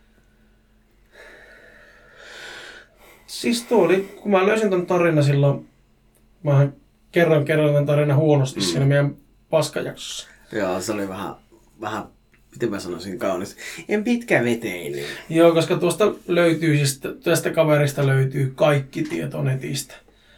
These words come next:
Speaker 1: No,
Speaker 2: Joku
Speaker 1: kun
Speaker 2: painosa-,
Speaker 1: mä kerran
Speaker 2: painosanalla sanotaan kaikki.
Speaker 1: kun mä kerron noista työpaikoista silleen kahdella lauseella, sieltä netistä
Speaker 2: Mm.
Speaker 1: löytyy niin monta kappaletta, missä se on minäkin vuonna ollut töissä, minkälainen työntekijä se on ollut,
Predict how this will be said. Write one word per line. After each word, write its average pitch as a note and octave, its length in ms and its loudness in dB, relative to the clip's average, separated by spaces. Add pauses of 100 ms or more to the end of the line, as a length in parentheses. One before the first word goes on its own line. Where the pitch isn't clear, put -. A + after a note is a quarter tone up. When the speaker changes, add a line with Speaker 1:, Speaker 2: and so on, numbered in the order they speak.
(680)
Speaker 1:
No, E3+ 100 2
Speaker 2:
Joku E3 120 4
Speaker 1:
kun - 200 -6
Speaker 2:
painosa-, F3 360 4
Speaker 1:
mä F3+ 60 4
kerran E3+ 220 6
Speaker 2:
painosanalla C3+ 600 8
sanotaan A#2 500 0
kaikki. A2 560 0
Speaker 1:
kun E3 100 6
mä F3 40 4
kerron F#3 280 8
noista F3+ 220 4
työpaikoista D#3 580 8
silleen C#3+ 380 2
kahdella D3 360 6
lauseella, D#3 500 2
sieltä D#3 320 -4
netistä F3+ 360 2
Speaker 2:
Mm. D#3 60 2
Speaker 1:
löytyy D3+ 320 2
niin G3 180 4
monta D#3 260 2
kappaletta, D3+ 640 0
missä D3+ 280 2
se C#3+ 120 -2
on C#3 60 4
minäkin C#3 380 2
vuonna C3+ 200 2
ollut C3 220 -2
töissä, C#3 320 0
minkälainen C3+ 460 0
työntekijä C3+ 520 -2
se - 120 -4
on C#3 60 2
ollut, C#3 180 0